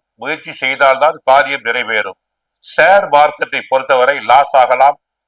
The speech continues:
பணத்தை முதலீடு செய்யும் போது கவனமாக இருங்கள். மே பதினைந்தில் குரு பயிற்சி உண்டாகிறது. அப்போது ஏழாம் இடம் கலசரஸ்தானம், தனுசு ராசி, ஒன்பதாம் இடம், பதினோராம் இடம் பார்க்கிறார்.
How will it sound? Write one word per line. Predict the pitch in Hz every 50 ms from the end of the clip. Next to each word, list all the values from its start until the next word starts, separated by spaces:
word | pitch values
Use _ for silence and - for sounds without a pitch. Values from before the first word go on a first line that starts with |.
| _ _ -
பணத்தை | 117 131 143 139 - - 147 139 113
முதலீடு | 101 110 127 131 143 139 131
செய்யும் | 120 - 123 117 123 113
போது | 107 117 123 127 147 113
கவனமாக | 123 131 127 131 127 127 123 123 127
இருங்கள். | 113 113 - 104 98 - _ _ _ _ _ _ _ _ _ _ _ _ _ -
மே | 123 143 170 185 190 - -
பதினைந்தில் | 120 123 143 151 151 143 127 - 135 135 131 117 _ -
குரு | - 143 165 151
பயிற்சி | 135 151 143 - - 131
உண்டாகிறது. | 113 113 120 131 127 117 120 117 117 110 135 143 143 139 _ _ _ _ _ _ _ _ - -
அப்போது | 110 - - 147 143 135 131 123 107
ஏழாம் | 113 131 147 147 143 143 139
இடம் | 135 - - _
கலசரஸ்தானம், | - 131 135 139 - 151 135 127 - - 131 127 131 135 - - _ -
தனுசு | 117 123 139 131 143 139
ராசி, | 135 127 127 123 - 131
ஒன்பதாம் | 123 117 117 117 135 135 135 135 117
இடம், | 123 127 139 139 _
பதினோராம் | - 113 127 135 139 135 131 127 117
இடம் | 123 123 123 -
பார்க்கிறார். | 123 117 113 113 123 127 143 151 156 151